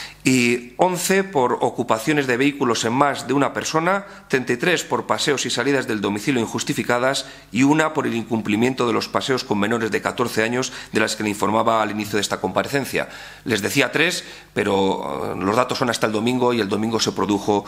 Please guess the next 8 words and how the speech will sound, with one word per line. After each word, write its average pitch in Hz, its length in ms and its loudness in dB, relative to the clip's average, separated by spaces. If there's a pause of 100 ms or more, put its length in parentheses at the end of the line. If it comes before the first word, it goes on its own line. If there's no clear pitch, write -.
(220)
una 104 440 2 (160)
sola 101 180 2
denuncia 95 540 0 (320)
por 104 140 2
el 101 100 0
incumplimiento 95 600 0
del 92 120 0
paseo 90 460 0